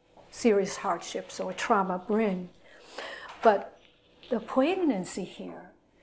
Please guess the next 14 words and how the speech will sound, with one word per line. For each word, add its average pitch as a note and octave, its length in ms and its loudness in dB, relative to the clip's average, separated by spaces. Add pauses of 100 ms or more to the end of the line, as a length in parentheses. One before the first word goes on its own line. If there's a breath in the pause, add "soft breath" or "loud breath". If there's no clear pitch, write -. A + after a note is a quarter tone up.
(160 loud breath)
is - 220 0
it's G#3 280 -2
the A3 160 2
very B3 560 2
pain D4+ 540 2
and G#3 120 -2
the F#3+ 80 -4
suffering G#3 600 -4
of G3+ 320 -4
the G#3 80 -2
hardship F#3+ 600 -8
and F#3 140 -6
the F3+ 40 -6
trauma G3+ 680 -6